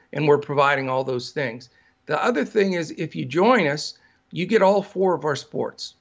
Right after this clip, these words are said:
We provide, we focus and are, are try to be the best of the best in basketball, football, baseball, and golf. And that's where we, we put all of our, our pro attention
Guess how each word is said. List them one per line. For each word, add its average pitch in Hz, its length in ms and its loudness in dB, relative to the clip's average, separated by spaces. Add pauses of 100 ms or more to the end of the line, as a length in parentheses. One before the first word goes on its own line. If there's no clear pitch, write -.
(140)
We 170 200 0
provide, 175 680 2
we 190 160 -4
focus 196 500 0
and 151 240 -10
are, 131 280 -4
are 131 300 -4
try 151 220 2
to 147 80 -4
be 147 120 -8
the 131 100 -10
best 175 440 -4
of 165 120 -14
the 165 80 -10
best 139 440 0 (440)
in 135 120 -8
basketball, 160 720 -2
football, 151 560 -4
baseball, 139 540 -6
and 123 120 -6
golf. 107 320 -6 (480)
And 143 460 2 (420)
that's 151 400 0
where 156 200 -4
we, 147 360 -10
we 135 140 -12
put 135 200 -4
all 139 260 2
of 127 120 -4
our, 127 280 0
our 113 140 -4
pro 175 360 2
attention 160 720 -2